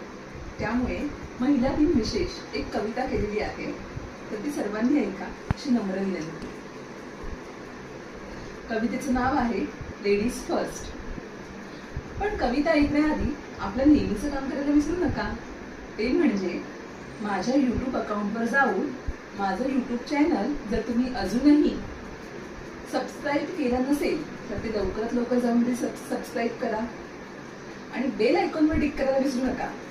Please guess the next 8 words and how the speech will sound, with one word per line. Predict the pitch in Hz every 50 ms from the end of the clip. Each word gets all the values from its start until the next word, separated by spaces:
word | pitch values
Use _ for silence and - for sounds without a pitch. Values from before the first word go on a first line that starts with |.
| 208 196
ज्यामुळे | 196 208 196 226 247 269 254 190 175 302 285 262
माझ्या | 190 - - 262 262 254 240
इतर | 208 - - 269 302
कवितेंची | 285 302 269 277 285 285 269 254 294 302
नोटिफिकेशन | 262 240 208 - - - 294 - 277 254 - 226 214 240
तुम्हाला | - - 220 208 196 196 196 202 202
मिळत | 196 180 175 175 180
राहतील. | 185 180 - - - - - -